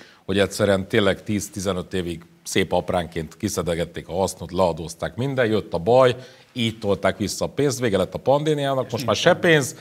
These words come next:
Speaker 1: az üzlet sem működik, és,
Speaker 2: Nem.
Speaker 1: és egy óriási
Speaker 2: Igen,
Speaker 1: csúnya
Speaker 2: igen.
Speaker 1: káosz lett a vége.
Speaker 2: Csak hát ugye
Speaker 1: Nem.
Speaker 2: megpróbálta megmenteni.
Speaker 1: De nem,
Speaker 2: Nem
Speaker 1: tehát,
Speaker 2: tudom, hogy,
Speaker 1: ö,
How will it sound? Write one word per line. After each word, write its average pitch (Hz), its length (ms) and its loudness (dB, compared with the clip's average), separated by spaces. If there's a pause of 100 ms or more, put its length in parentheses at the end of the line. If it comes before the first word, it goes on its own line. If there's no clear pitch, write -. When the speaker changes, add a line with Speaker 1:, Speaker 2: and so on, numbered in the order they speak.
(140)
Speaker 1:
az 98 120 -4
üzlet 175 260 4
sem 160 200 2
működik, 131 400 -2
és, 113 200 -2
Speaker 2:
Nem. 110 100 -10
Speaker 1:
és 101 160 -4
egy 104 220 -2
óriási 90 400 0
Speaker 2:
Igen, 113 140 -8
Speaker 1:
csúnya 104 160 -4
Speaker 2:
igen. 82 120 -4
Speaker 1:
káosz 80 340 -2
lett 82 200 -10
a 82 40 -6
vége. 80 260 -4
Speaker 2:
Csak 151 140 -8
hát 165 160 0
ugye 139 200 4
Speaker 1:
Nem. 156 200 -2
Speaker 2:
megpróbálta 127 600 0
megmenteni. 98 640 -2
Speaker 1:
De 190 80 4
nem, 214 200 2
Speaker 2:
Nem 113 140 -4
Speaker 1:
tehát, 127 160 0
Speaker 2:
tudom, 110 160 -6
hogy, 135 100 -4
Speaker 1:
ö, 160 40 0